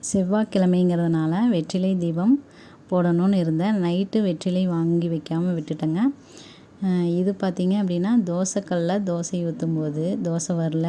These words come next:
அப்படின்னா, எண்ணெயை வந்து நல்லா ஊத்தி கொஞ்ச நேரம் சு-, ஹீட் பண்ணிட்டு, அதுக்கப்புறம் நீங்க தோசை ஊத்துனீங்க அப்படின்னா, நல்லா தோசை வரும். அதைத்தான் காட்டியிருக்கிறேன். அ, அப்புறம் என்னாச்சு அப்படின்னா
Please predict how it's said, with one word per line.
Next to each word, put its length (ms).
அப்படின்னா, 420
எண்ணெயை 560
வந்து 240
நல்லா 400
ஊத்தி 300
கொஞ்ச 240
நேரம் 300
சு-, 140
ஹீட் 320
பண்ணிட்டு, 480
அதுக்கப்புறம் 540
நீங்க 240
தோசை 200
ஊத்துனீங்க 640
அப்படின்னா, 280
நல்லா 340
தோசை 380
வரும். 320
அதைத்தான் 360
காட்டியிருக்கிறேன். 600
அ, 40
அப்புறம் 320
என்னாச்சு 360
அப்படின்னா 720